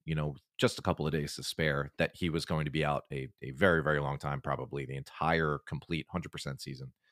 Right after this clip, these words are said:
Um, and the expectation was, "Okay, right-handed bat is coming." And Christian Pache, a right-handed hitting center fielder, doesn't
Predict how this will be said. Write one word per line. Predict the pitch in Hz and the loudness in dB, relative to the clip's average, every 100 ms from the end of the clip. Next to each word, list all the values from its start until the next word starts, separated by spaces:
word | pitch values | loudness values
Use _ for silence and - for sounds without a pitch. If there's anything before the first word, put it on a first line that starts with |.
| _ _ _ - | _ _ _ -6
Um, | 71 69 71 - | -4 -2 -4 -4
and | 80 | -2
the | 78 | 0
expectation | - 80 95 87 85 | 0 2 2 2 2
was, | 85 - | 0 6
"Okay, | 123 127 110 | 6 8 6
right-handed | 98 110 104 98 87 | 10 8 8 4 6
bat | 98 95 | 8 8
is | 85 | 6
coming." | - 101 76 69 - - _ - | 4 4 4 -2 -10 -20 _ 2
And | 101 95 92 90 - | 6 8 6 4 2
Christian | 113 101 - 101 | 2 2 2 4
Pache, | 135 123 110 92 | 6 6 6 6
a | |
right-handed | 101 95 104 92 | 6 4 4 2
hitting | 95 87 80 | 2 0 -4
center | - - - - 117 135 98 | -8 -10 -8 2 4 4 2
fielder, | - - - 82 76 71 67 69 _ _ _ _ - - _ | -4 -14 0 0 2 -2 -2 -4 _ _ _ _ -20 -20 _
doesn't | - 80 69 | 0 0 -2